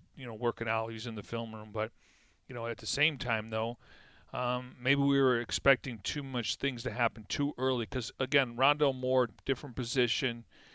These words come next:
You know, Marco Wilson, I mean, he's definitely passed the eye test. Uh, Byron Murphy's making the stride. Zach Allen. So, um, but I think we were, we were just thinking he's gonna get, you know,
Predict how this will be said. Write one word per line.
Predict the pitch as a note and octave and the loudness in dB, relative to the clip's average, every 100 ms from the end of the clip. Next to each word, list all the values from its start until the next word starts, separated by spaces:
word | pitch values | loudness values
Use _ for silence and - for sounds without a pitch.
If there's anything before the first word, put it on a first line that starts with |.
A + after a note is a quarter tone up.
| - - - _ | -20 -20 -20 _
You | B2+ | -8
know, | B2+ A#2+ | -6 2
Marco | B2+ C3+ C3+ | 4 6 4
Wilson, | B2+ C#3 C3+ - B2+ B2 - - | 6 4 4 0 -2 -4 -14 -18
I | A#2 | -14
mean, | A#2+ A#2+ | -12 -10
he's | A#2+ B2 | -10 2
definitely | C3 - A#2+ | 2 4 -2
passed | - B2 A#2+ - | 2 4 4 2
the | A#2 | 2
eye | A2+ | 2
test. | - B2 A#2 - - | 0 0 0 -2 -8
Uh, | G#2 | -12
Byron | G2+ A#2 A#2+ A#2 | 2 4 4 0
Murphy's | A#2 - A#2 A#2 | -2 -2 -8 -4
making | A2 A2+ | -4 -4
the | G#2 | -6
stride. | - A#2+ A2+ A2+ | -4 2 4 4
Zach | A2 A2+ A2+ | 2 2 2
Allen. | A2 A2 A2 G#2+ | 0 0 -2 -6
So, | - A2 A2 - - - - _ - | -4 -2 -4 -12 -20 -20 -20 _ -20
um, | A#2+ G#2+ - - D#3+ | -20 -18 -20 -18 4
but | C3 - - | 4 4 -2
I | A#2 | 0
think | D3+ C3+ | 0 2
we | C3 | 4
were, | B2 A#2 B2+ _ | 4 4 0 _
we | C3+ C3 | -6 -2
were | B2+ | -2
just | A#2 - | -2 -2
thinking | A#2+ A2 | -2 -2
he's | A2 A2 | -4 -2
gonna | A#2 | 0
get, | A2 A2 - | 0 -2 -10
you | B2 | -12
know, | A2 | -12